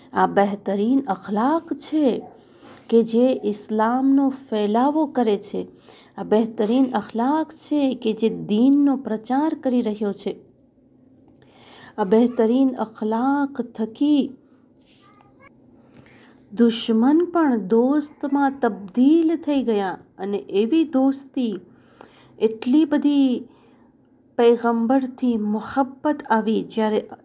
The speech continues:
તેમના અખલાકને જોયો કે જે દુશ્મન હોય છે, એમના ઉપર કુરબાન થવા માટે તૈયાર થઈ ગયો. આપણે અઈમ્માએ અતહાર અલૈહિસ્સલાતુ વસ્સલામની જિંદગીમાં પણ જોયું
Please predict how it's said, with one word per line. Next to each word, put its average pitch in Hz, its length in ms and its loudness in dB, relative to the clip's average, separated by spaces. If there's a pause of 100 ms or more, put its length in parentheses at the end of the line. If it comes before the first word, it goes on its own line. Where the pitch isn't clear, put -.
(140)
તેમના 208 380 0
અખલાકને 226 800 0
જોયો 196 380 -2
કે 185 160 -6
જે 185 140 -4
દુશ્મન 262 540 -2
હોય 202 200 0
છે, 196 180 -4
એમના 190 300 -4
ઉપર 185 240 -10
કુરબાન 202 640 -4
થવા 185 220 -8
માટે 180 260 -8
તૈયાર 180 360 -6
થઈ 170 240 -10
ગયો. - 220 -10 (920)
આપણે - 220 -4
અઈમ્માએ 190 640 -2
અતહાર 190 580 -4
અલૈહિસ્સલાતુ 190 640 -6
વસ્સલામની 247 640 0
જિંદગીમાં 240 680 2
પણ 202 200 -4
જોયું 196 360 -6